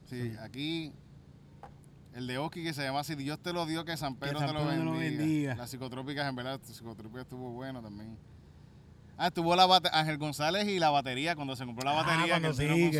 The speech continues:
Speaker 1: su,
Speaker 2: que vino a
Speaker 1: con su
Speaker 2: estrenarla.
Speaker 1: batería. Numen, Numen, Numen.
Speaker 2: Numen.
Speaker 1: Ah, de Birra Lounge, que ha estado un par de veces.
Speaker 2: Par de veces ha estado de Birra.
Speaker 1: Coño,
Speaker 2: Una no
Speaker 1: ¿verdad?
Speaker 2: salió, ¿verdad? Como que una no
Speaker 1: Una,
Speaker 2: se-
Speaker 1: ha, ha estado tres veces.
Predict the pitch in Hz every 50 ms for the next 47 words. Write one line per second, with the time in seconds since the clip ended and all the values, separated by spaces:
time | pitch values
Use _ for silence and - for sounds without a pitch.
0 | 143 135 - 135 139 - 147 156 - 190 175 170 165 170 170 - - 147 139 139
1 | 131 120 - - - - - - - - - - - - - - - - - -
2 | - - - 131 147 180 208 220 196 165 143 135 143 160 165 156 139 127 117 113
3 | 120 139 147 143 151 156 165 170 165 156 151 151 156 - - - - - - -
4 | - - - - - - - - - - - - - - - - 123 151 185 196
5 | 196 170 151 151 143 151 165 170 160 156 160 185 208 113 - - 160 147 139 -
6 | 156 156 143 165 165 165 170 196 196 175 143 127 135 139 139 143 156 160 165 175
7 | 196 214 208 220 202 - 185 190 185 185 190 226 226 226 208 185 220 254 262 247
8 | 214 208 180 220 240 233 190 165 147 139 139 151 190 233 214 175 160 147 147 151
9 | 170 196 220 214 180 214 233 240 233 - - - 156 165 - - 139 151 156 -
10 | - 214 233 240 233 233 233 208 180 175 170 139 139 127